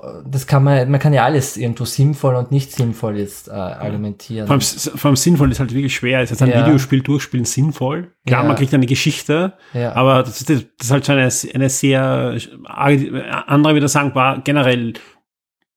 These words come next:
Speaker 2: Unterhaltungsliteratur lesen ist nicht sinnvoll, weil ich
Speaker 1: Mhm.
Speaker 2: könnte ja in dem Moment auch ein f-, gutes Sachbuch lesen und
Speaker 1: Ja.
Speaker 2: mich da bilden, ja. Aber ich weiß schon, was du meinst. Das geht ein bisschen auch in eine andere Richtung, ja.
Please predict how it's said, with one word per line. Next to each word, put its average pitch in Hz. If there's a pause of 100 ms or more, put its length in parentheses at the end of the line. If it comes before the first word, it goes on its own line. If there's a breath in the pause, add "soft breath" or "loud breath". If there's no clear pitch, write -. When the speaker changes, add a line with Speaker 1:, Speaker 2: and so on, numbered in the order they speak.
(120)
Speaker 2:
Unterhaltungsliteratur 143
lesen 131
ist 120
nicht 135
sinnvoll, 139
weil 127
ich 120
Speaker 1:
Mhm. -
Speaker 2:
könnte 135
ja 135
in 123
dem 131
Moment 127
auch 123
ein 131
f-, - (140)
gutes 135
Sachbuch -
lesen 117
und 120
Speaker 1:
Ja. 104
Speaker 2:
mich 127
da 117
bilden, 131
ja. 127 (480 loud breath)
Aber 143
ich 139
weiß 156
schon, 175
was 139
du 151
meinst. 135
Das -
geht 147
ein 135
bisschen 151
auch 131
in 147
eine 123
andere 139
Richtung, 123
ja. 120